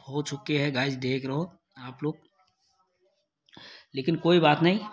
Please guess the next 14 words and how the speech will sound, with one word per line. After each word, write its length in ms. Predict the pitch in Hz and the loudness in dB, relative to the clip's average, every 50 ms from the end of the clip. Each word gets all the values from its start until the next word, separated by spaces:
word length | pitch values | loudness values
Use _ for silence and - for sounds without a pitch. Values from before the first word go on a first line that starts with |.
| - - _ _ _ _ _ _ _ _ _ _ _ - | -18 -20 _ _ _ _ _ _ _ _ _ _ _ -6
खेल 240 | - 143 165 185 170 | -2 0 2 4 4
है 80 | 175 180 | 4 4
भाई, 180 | 156 143 151 165 | 4 2 2 2
रिस्क 240 | 165 147 151 - 156 | 2 0 0 2 2
लेना 220 | 151 156 156 165 165 | 4 6 6 4 4
पड़ेंगे, 300 | - 165 160 160 156 175 | 4 4 4 4 4 4
लेकिन 260 | 160 147 127 143 143 | 2 2 0 0 0
तुम्हारी 280 | 143 139 135 135 147 143 | 2 2 4 4 4 4
भाई 140 | 147 151 143 | 4 2 2
रिकवर 360 | 135 127 - 131 127 131 139 | 0 -2 -2 0 0 0 0
करना 320 | 139 - 143 139 139 143 143 | -2 -2 -2 -2 0 0 2
भी 100 | 151 143 | 2 0
जानता 340 | 147 139 139 143 - 156 | 0 0 0 0 0 2
है। 140 | 156 165 180 | 2 2 0